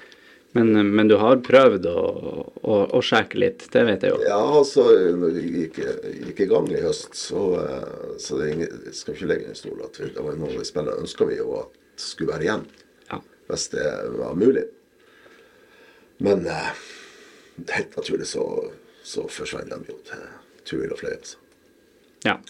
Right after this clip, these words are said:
Speaker 2: Så det, jeg forstår det jo hundre prosent, altså. Men det er klart at det,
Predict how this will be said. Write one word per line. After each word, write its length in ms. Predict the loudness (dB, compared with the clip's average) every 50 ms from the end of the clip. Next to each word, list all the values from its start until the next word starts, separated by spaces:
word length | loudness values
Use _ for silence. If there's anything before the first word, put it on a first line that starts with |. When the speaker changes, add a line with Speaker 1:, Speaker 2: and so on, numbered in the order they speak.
| -20 _ _
Speaker 2:
Så 200 | -10 -8 -6 -4
det, 140 | -2 -4 -4 -4 -8 -14 -16
jeg 140 | -16 -16 -14
forstår 320 | -14 -12 -10 -10 -10 -10 -10
det 80 | -12 -14
jo 80 | -14
hundre 200 | -16 -18 -18 -18
prosent, 360 | -18 -14 -10 -10 -10 -10 -12
altså. 160 | -16 -20 -20 -20 _
Men 160 | -14 -10 -8
det 80 | -8 -8
er 80 | -6 -6
klart 160 | -6 -6 -8
at 80 | -10 -12
det, 140 | -12 -14